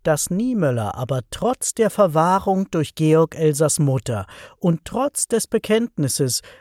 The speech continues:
dass seine Informationen aus zweiter Hand stammten, dass er, wenn überhaupt, nur einmal kurz über Belangloses mit dem Attentäter gesprochen hatte,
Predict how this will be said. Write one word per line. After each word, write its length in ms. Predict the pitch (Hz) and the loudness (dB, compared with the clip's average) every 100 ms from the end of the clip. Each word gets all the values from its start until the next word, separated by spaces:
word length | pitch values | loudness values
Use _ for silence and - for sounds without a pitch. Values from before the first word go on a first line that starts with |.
| - | -2
dass 200 | 160 143 | 0 4
seine 500 | 160 160 147 135 117 _ - | 4 6 4 2 0 _ -6
Informationen 1400 | 202 220 196 - 185 165 160 - - 254 233 170 123 113 | -2 0 -2 0 2 2 0 0 -4 -2 0 2 0 -2
aus 260 | - 151 - - | -4 -4 -4 -8
zweiter 680 | - 156 202 262 220 190 | -4 0 0 0 0 0
Hand 260 | 190 262 - | 2 0 -2
stammten, 680 | - 165 143 143 - 175 180 _ _ _ - | -2 2 2 0 -4 -4 -4 _ _ _ 0
dass 200 | 185 - | 0 0
er, 380 | - 165 147 127 | 2 4 4 4
wenn 180 | 156 - | 0 0
überhaupt, 840 | 185 156 143 123 107 226 277 _ 160 | -2 0 0 -2 0 0 0 _ 2
nur 180 | 151 156 | 2 2
einmal 340 | 170 180 180 | 2 2 0
kurz 460 | - - 269 269 - | -2 -4 -2 -2 -4
über 260 | 202 190 | 2 2
Belangloses 960 | 165 170 202 247 240 220 220 208 208 - | 4 2 2 2 2 2 2 2 0 0
mit 140 | 185 | -2
dem 160 | 190 180 | -2 0
Attentäter 720 | 196 - 190 - 180 170 180 | -2 0 -2 2 2 4 0
gesprochen 640 | 160 - - 220 - 165 | -2 -4 0 0 2 2
hatte, 360 | 147 147 160 | 4 4 2